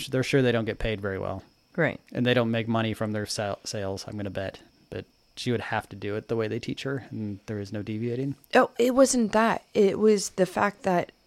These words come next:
Speaker 2: I think she felt insulted that she was being coached alongside these amateurs that were
Speaker 1: Oh, okay. And I thought you were alluding more to she's getting coached by a tracer.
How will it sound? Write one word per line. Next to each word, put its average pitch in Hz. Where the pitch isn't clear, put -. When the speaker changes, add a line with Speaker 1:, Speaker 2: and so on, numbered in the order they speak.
Speaker 2:
I -
think 269
she -
felt -
insulted 175
that 156
she -
was 170
being 151
coached -
alongside 151
these 147
amateurs 156
that -
were 131
Speaker 1:
Oh, 127
okay. 113
And 135
I 135
thought 135
you 117
were 117
alluding 113
more 110
to 113
she's 110
getting 107
coached -
by 101
a 98
tracer. 110